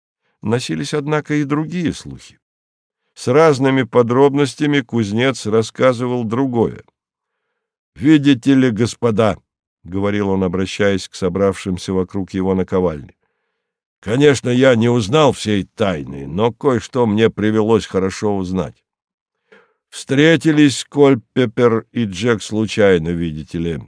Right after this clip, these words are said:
Ну, в трактире у Боба, что ли. Джек подходит к тому и говорит: 'Нельзя ли нам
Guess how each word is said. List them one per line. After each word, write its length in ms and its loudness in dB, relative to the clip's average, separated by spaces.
Ну, 340 0
в 140 -20
трактире 720 -2
у 140 -2
Боба, 580 0
что 340 -6
ли. 160 -12
Джек 380 0
подходит 600 2
к 100 -20
тому 340 2
и 120 0
говорит: 520 2
'Нельзя 500 2
ли 220 0
нам 520 2